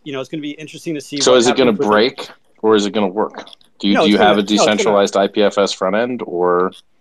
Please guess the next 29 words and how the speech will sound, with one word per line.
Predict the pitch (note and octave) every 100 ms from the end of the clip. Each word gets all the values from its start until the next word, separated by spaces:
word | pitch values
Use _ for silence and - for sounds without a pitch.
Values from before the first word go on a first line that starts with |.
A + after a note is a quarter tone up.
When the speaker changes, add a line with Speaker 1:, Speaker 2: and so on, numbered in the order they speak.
| _ _ _
Speaker 1:
No, | F#3+ E3
Speaker 2:
is | C3+
Speaker 1:
what's, | D#3 G#2
Speaker 2:
it |
all | G2 G2 F#2+
Speaker 1:
what's | F2+
Speaker 2:
kind | - G2
of | F#2
fake | G2+ G2+
DeFi | A2 G2+ G#2 G2
centralized, | G2 G2+ F#2 G#2 G#2 G#2+ A2 A2 F2
or? | E2 E2 G2 G2+ _ _
Speaker 1:
No, | A3+ D#3+
everyone, | E3+ F#3+ F#3+
everyone's | F3 G3+ F#3
gonna | F#3+ E3
choose | - F3+ E3+ D#3+ -
which | C3 D#3 - -
contract | - D3 D3+ D#3 C3+ B2
that | B2
people | C#3+ C3 A#2
look | C#3+
to | - C3
as | A#2
the | A#2+
ultimate | A#2+ - A#2+
source | - B2 -
of | A2+
truth, | - C3 C3 _